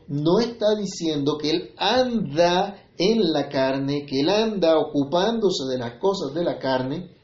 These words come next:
ni que se ha vendido él mismo al pecado, o que se ha abandonado como tal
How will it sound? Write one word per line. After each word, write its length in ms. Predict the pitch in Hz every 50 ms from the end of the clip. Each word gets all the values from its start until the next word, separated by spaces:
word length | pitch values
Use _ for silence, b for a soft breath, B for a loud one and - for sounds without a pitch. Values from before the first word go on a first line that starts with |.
| B B B B B B B B
ni 220 | 143 160 185 190 190
que 160 | 214 185 180
se 300 | 180 - - 175 180 175
ha 140 | 175 190 233
vendido 600 | 240 233 226 214 214 220 226 226 214 208 - -
él 360 | 185 214 240 254 262 262 247 226
mismo 600 | 190 185 180 165 147 151 165 180 202 226 233 220 -
al 160 | 135 117 113
pecado, 460 | 127 127 127 156 180 208 214 202 170 139
o 100 | 135 139
que 120 | 185 -
se 120 | - 185
ha 60 | 170 175
abandonado 1120 | 180 202 196 190 190 190 185 175 156 160 175 170 170 160 165 180 208 240 254 247 240 226
como 260 | 233 214 202 202 190 190
tal 360 | - 127 131 180 226 226 B